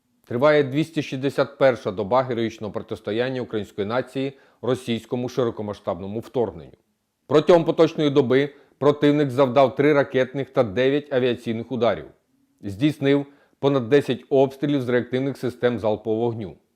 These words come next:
Ворожих ударів зазнали райони населених пунктів Харківської,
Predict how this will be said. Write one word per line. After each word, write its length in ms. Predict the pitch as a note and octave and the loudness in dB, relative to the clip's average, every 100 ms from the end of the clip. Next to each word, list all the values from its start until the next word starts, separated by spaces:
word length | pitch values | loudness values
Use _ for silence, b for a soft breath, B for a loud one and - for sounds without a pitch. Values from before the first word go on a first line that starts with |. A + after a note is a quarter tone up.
| _ _ _ _ _ F#2+ | _ _ _ _ _ -2
Ворожих 420 | C3+ D3+ D#3 D3+ | 2 4 4 0
ударів 400 | B2+ C3+ C#3+ D3 B B B | 4 4 4 0 B B B
зазнали 600 | G#2 D3 A#2+ C#3 C#3+ C#3 | 0 2 4 4 4 4
райони 400 | C3+ C3 C3+ C3 | 2 2 0 -2
населених 500 | B2+ B2 C3 C3 B2+ | -4 0 0 0 -2
пунктів 300 | B2 A2+ G#2+ | -4 -4 -6
Харківської, 720 | - A#2+ A2+ B2+ - C3 B2+ | 0 0 0 -8 -6 -4 -4